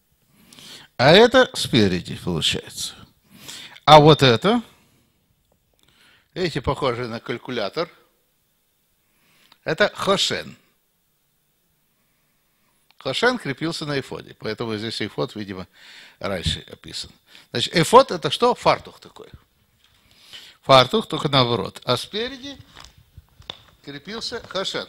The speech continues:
как бы задом наперед одетый фартух. Так.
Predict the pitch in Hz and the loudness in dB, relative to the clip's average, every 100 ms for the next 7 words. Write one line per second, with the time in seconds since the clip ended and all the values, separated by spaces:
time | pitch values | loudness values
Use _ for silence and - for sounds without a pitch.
0 | - 113 120 123 165 196 180 175 160 165 | -12 -14 -12 -6 -2 -2 -4 -10 -6 -2
1 | 147 123 123 117 113 107 - 90 - - | -2 -2 -2 -2 -2 -4 -4 -6 -8 -14
2 | - - - _ _ _ _ _ _ - | -14 -16 -20 _ _ _ _ _ _ -20
3 | - - - - - - - - - - | -20 -18 -18 -18 -20 -20 -20 -20 -20 -20
4 | - - - 117 - 82 | -20 -20 -2 4 6 6